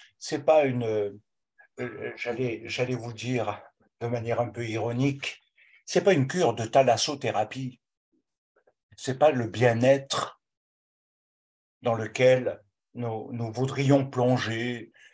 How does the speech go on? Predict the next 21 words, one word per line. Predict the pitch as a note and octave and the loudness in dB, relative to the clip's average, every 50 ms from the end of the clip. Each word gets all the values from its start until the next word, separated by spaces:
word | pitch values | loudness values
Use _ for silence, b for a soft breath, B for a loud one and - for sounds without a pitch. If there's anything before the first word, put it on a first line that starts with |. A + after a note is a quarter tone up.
| b b b b - | b b b b -2
euh, | A2+ A#2 A2 G#2+ A2 A2 | 0 0 0 0 -4 -4
quelque | - C#3+ C3+ C3+ - C3+ B2+ | -2 -2 -2 -2 0 -2 -2
chose | - - C#3+ C#3+ C#3+ C#3+ C3+ - - | -2 0 0 2 2 2 2 0 0
où | B2+ C3 C#3 C#3+ C3+ B2+ B2 - | 0 -2 -2 -2 -4 -6 -8 -10
finalement | - - C3 A#2+ B2+ B2 A2+ A2 B2 C3+ C#3+ | -10 -8 -4 0 0 0 0 2 2 2 2
nous | C3+ B2+ A#2 - C#3+ | 2 2 0 0 -2
obtenons, | C#3+ C3+ - - C#3 C3+ B2+ B2+ B2+ C3+ C#3+ C#3 C3+ C3+ _ _ _ _ _ _ _ _ - A#2 | -2 -4 -6 -2 0 2 2 2 2 0 0 -2 -4 -8 _ _ _ _ _ _ _ _ -8 -4
euh, | A#2 A2+ A2 A2+ A2+ A2 G#2+ G#2+ - _ _ _ _ _ _ _ _ - _ _ _ _ _ _ _ _ - | -2 0 0 0 -2 -2 -4 -6 -12 _ _ _ _ _ _ _ _ -20 _ _ _ _ _ _ _ _ -8
toutes | F#3 F3+ - | -6 -4 -2
sortes | - G3+ F3 C#3 B2+ | 0 0 0 0 -2
de | C#3+ D#3 | -4 -2
choses. | C3+ - - G3 F3 D#3+ C3+ A2+ - - - - - _ _ _ _ b b b b b b | 0 2 2 2 2 2 0 0 -2 -4 -4 -8 -12 _ _ _ _ b b b b b b
C'est | - - C#3+ C3+ B2+ | -10 -4 -2 -2 2
d'être, | C3+ C3 B2+ C3 C3+ C3+ C3+ - - C3+ | 4 4 6 6 4 4 0 -4 -8 -6
euh, | B2+ A#2+ A#2 A2+ A2 A2 G#2 G2+ - - - _ _ _ | -4 -2 -2 -2 -2 -4 -6 -8 -10 -16 -20 _ _ _
voilà, | A2 G#2 B2 C3+ C#3 C3+ B2 A2+ F#2+ | -6 2 4 6 8 8 8 6 4
dans | F#2 A#2 A2+ | 2 0 0
cette, | G#2+ - - B2+ A2+ G#2+ - - - | 0 0 0 0 0 -2 -2 -6 -4
euh, | A2+ G#2+ G#2 G2+ F#2+ F#2+ G2 _ _ _ _ _ _ _ _ _ _ _ _ | 0 0 0 0 0 -4 -10 _ _ _ _ _ _ _ _ _ _ _ _
posture. | - C#3+ C3+ - - - G3 F3+ C#3+ A2+ G#2 - - - - _ _ _ _ _ _ _ _ _ _ _ _ _ _ _ _ _ _ _ _ _ _ _ _ | -6 -4 -4 -2 -2 -4 -4 -2 -2 -4 -6 -8 -12 -20 -20 _ _ _ _ _ _ _ _ _ _ _ _ _ _ _ _ _ _ _ _ _ _ _ _
C'est | - - - C#3+ C3+ C3 B2+ A#2+ - - | -10 -2 2 4 4 4 4 2 -2 -6